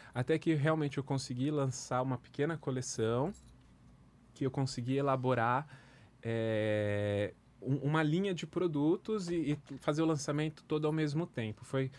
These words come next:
foi legal porque foi quando eu lancei a, fiz o lançamento e a abertura da loja, né?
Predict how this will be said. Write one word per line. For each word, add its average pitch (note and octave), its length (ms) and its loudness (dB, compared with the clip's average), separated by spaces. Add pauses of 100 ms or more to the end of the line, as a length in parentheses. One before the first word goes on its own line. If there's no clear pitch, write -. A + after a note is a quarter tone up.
(340)
foi D#3 320 2
legal C#3+ 300 4
porque D#3 200 -6
foi C#3+ 160 -2
quando D3+ 220 0
eu D3 80 4
lancei C3 640 0
a, A2 560 0 (260)
fiz C#3 180 0
o C#3+ 60 4
lançamento D3 800 0
e E3 100 0
a E3+ 80 4
abertura D#3+ 480 0
da D3+ 140 2
loja, F#2+ 420 0
né? G#2+ 220 -6